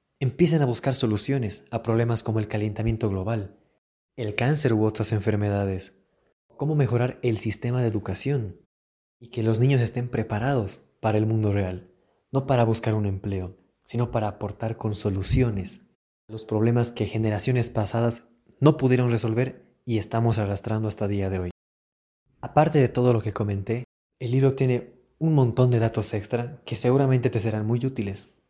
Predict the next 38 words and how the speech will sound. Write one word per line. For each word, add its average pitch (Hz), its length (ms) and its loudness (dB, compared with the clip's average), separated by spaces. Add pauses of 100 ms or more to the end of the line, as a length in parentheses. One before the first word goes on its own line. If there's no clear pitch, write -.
(520)
como 107 240 -2
por 110 120 2
ejemplo 113 380 0
el - 220 -4
cono 120 240 4
del 104 140 4
aprendizaje. 101 800 -4 (580)
¿Sabías 110 560 -2
que 101 420 -6 (180)
la 104 180 2
lectura, 104 600 0 (400)
que 120 140 6
es 117 60 4
la 117 120 4
principal 110 840 0
manera 107 420 2
en 101 100 -2
la 98 120 -2
que 104 100 -8
nos 104 180 -4
enseñan 104 680 -4 (380)
en 110 120 -2
el 101 100 -2
colegio, 101 520 0 (420)
no 127 160 -2
es 185 120 0
la 147 100 2
mejor 120 260 2
manera 107 380 0
de 98 80 -2
aprender? 101 640 -4 (680)
Según 131 380 2
esta 117 340 -2
gráfica, 107 680 -2 (200)
después 127 480 0
de 123 60 0
dos 123 140 0
semanas, 123 540 -4